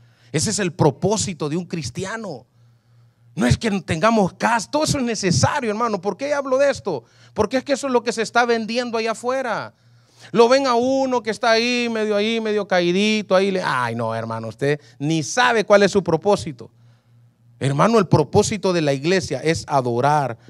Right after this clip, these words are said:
glorificar a Dios, hermano. Todos tenemos un propósito en la vida,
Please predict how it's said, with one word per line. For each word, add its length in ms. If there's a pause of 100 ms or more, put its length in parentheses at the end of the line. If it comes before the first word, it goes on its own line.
(240)
glorificar 840
a 100
Dios, 340
hermano. 380 (360)
Todos 300
tenemos 400
un 120
propósito 560
en 60
la 100
vida, 440